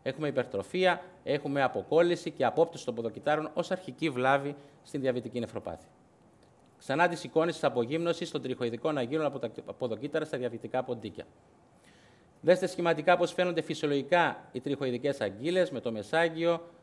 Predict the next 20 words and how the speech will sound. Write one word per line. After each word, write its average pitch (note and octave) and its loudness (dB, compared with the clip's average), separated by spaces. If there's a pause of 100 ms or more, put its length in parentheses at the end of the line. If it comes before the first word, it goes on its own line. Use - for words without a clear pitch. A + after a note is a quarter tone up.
τα D3 2
ενδοθυλιακά C3 2
κύτταρα, D#3 2
τη C3 -8
βασική A2+ -6
μεμβράνη C#3 0
και A#2 -6
τα G#2+ -4
ποδοκύτταρα. A#2+ -4 (760)
Τι A3+ 0
συμβαίνει F3+ 2
στην E3+ -6
υποκλινική D3+ -2
νευροπάθεια D#3+ 2
με C#3 -2
την A2+ -8
πάχυνση E3 2
της D#3 -12
βασικής D#3 -4
μεμβράνης C#3+ 0